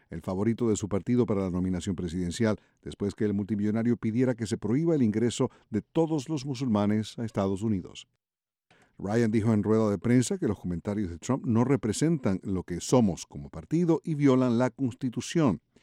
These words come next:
Ryan no ha sido el primer líder republicano en criticar la posición de Trump. El senador John Cornyn, de Texas,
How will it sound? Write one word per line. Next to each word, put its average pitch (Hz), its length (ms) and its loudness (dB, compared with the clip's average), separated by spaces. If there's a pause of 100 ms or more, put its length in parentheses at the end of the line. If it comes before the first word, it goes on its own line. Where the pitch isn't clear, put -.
(360)
Ryan 110 360 2
no 113 80 4
ha 110 40 2
sido 113 220 2
el 107 60 2
primer 104 260 2
líder 110 260 2
republicano 98 520 0
en 98 40 2
criticar 92 400 -6
la 98 380 -2
posición 85 400 -6
de 90 80 -4
Trump. 131 240 0
El 82 80 -4
senador 82 400 -6
John 90 160 -4
Cornyn, 95 340 0 (380)
de 85 80 -10
Texas, 131 500 -4